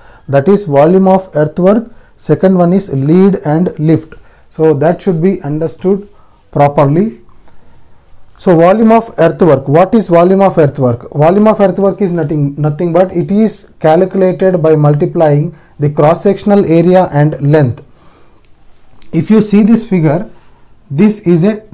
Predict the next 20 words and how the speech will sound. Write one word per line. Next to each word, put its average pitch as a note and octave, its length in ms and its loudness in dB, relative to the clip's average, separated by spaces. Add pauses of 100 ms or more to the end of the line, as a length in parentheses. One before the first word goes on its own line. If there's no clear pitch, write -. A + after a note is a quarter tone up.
(120)
trapezoidal D#3 760 -2 (140)
shape. - 380 -4 (640)
So F3 200 -2
for E3 220 -2
this A3+ 220 2
trapezoidal F3 640 -2
shape, D#3+ 340 -2 (100)
this E3+ 300 -2
is D3+ 180 -2
the G#3+ 340 -4
length. C3+ 500 -4 (320)
How G#3+ 280 2
to A#3 160 0
find F#3+ 260 0
the F#3 80 0
volume E3+ 400 0
for D#3 140 -4
this D#3 320 -4
trapezoidal C#3+ 840 -6
figure? C#3+ 380 -6